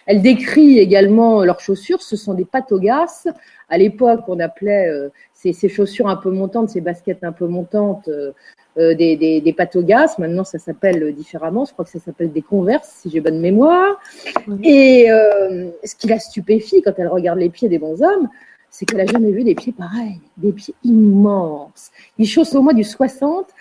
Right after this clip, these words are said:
Speaker 1: Alors ça, ça l'impressionne beaucoup. Et alors, ce qui l'impressionne également, c'est que le géant, qui a l'air plus ancien que les autres, euh, porte autour du cou,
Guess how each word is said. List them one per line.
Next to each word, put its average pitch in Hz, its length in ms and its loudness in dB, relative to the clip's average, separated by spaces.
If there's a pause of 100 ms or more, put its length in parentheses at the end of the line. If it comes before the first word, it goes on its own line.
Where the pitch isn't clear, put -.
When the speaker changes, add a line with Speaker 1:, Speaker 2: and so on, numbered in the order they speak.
(140)
Speaker 1:
Alors 294 180 -2
ça, 349 140 0
ça 285 140 -4
l'impressionne 233 560 -2
beaucoup. 240 400 -4 (640)
Et 226 140 2
alors, 302 180 4
ce - 60 -14
qui 311 80 -4
l'impressionne 226 560 -4
également, 196 320 -6 (600)
c'est - 260 -2
que - 100 0
le 359 140 8
géant, 294 680 2 (440)
qui 269 140 -2
a 240 40 4
l'air 240 220 2
plus 240 260 2
ancien 240 300 -6
que 214 120 -12
les 208 200 -4
autres, 415 480 -4 (640)
euh, 208 460 2 (100)
porte 403 240 0
autour 302 280 0
du 226 180 -2
cou, 339 200 -4